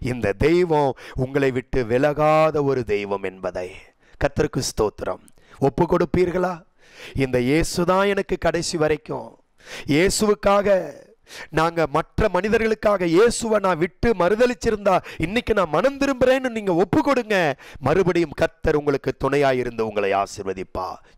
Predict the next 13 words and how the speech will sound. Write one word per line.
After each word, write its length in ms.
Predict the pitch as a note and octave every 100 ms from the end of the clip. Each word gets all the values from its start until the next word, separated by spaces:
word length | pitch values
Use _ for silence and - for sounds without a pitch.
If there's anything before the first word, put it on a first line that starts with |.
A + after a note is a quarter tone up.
| -
ஜெபிப்போம். 600 | A2 G2+ - - A#2 - - - - - _ _ _ _ _ _ - - - -
அன்பின் 420 | - D3 D3+ E3+ -
பரலோக 340 | C3 C#3+ D#3 E3 -
பிதாவே, 460 | A2+ G2+ F#2 F#2 F2+ - - - - _ _ _ _ _ - - - - - -
இந்த 200 | C#3 E3
வார்த்தைகளை 560 | F3 G#3 - G3+ F#3
கேட்கிற 460 | - F3 F3+ - E3
அன்பு 260 | D3 D#3+
பிள்ளைகள் 520 | E3 D3+ D3 D#3 D3 A2+ - _ _ _ _ _ _ - -
யாரெல்லாம் 800 | - C3+ C#3 D#3 D#3+ F3 F#3+ D#3+ B2 _ _ _ _ - -
உம்முடைய 420 | C#3 E3 G#3 A3+
மகிமை 440 | G#3 G3 G3 A#3 B3
தெரியாமல், 800 | - G3+ F#3 D#3+ D3+ D3 A2+ -